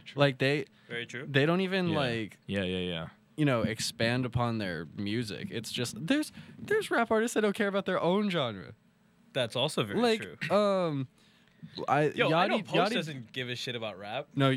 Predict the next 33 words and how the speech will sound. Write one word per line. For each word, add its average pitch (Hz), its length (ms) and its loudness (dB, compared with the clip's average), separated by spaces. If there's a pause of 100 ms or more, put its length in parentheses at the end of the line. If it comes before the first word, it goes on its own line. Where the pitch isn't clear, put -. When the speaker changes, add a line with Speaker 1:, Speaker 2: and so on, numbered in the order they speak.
(120)
Speaker 2:
no, 175 200 4
Post 196 280 0
does. - 320 -10 (120)
Speaker 3:
He 226 140 -2
cares 196 340 0
about 185 160 0
it, 135 80 -6
kind 135 420 -4
of. 113 220 -10 (120)
Speaker 2:
Yeah, 143 440 4
but 156 180 0
he, 196 200 0
Speaker 3:
But - 80 -2
Speaker 2:
I 160 80 6
Speaker 3:
he 175 60 2
Speaker 2:
mean, 175 120 2
he, - 60 4
Speaker 3:
definitely 185 200 -2
Speaker 2:
he - 80 -2
Speaker 3:
wants 165 140 0
to 147 40 0
Speaker 2:
wanted 156 220 2
Speaker 3:
make 160 100 -2
Speaker 2:
to 156 60 -2
be 180 80 2
a 123 80 0
Speaker 3:
rock 113 80 -2
Speaker 2:
rock 107 100 2
Speaker 3:
music, 110 220 -6
Speaker 2:
star. 90 120 -8
Speaker 3:
dude. 196 300 -8
Yeah. 233 300 -2
Speaker 2:
Yeah. 87 180 -6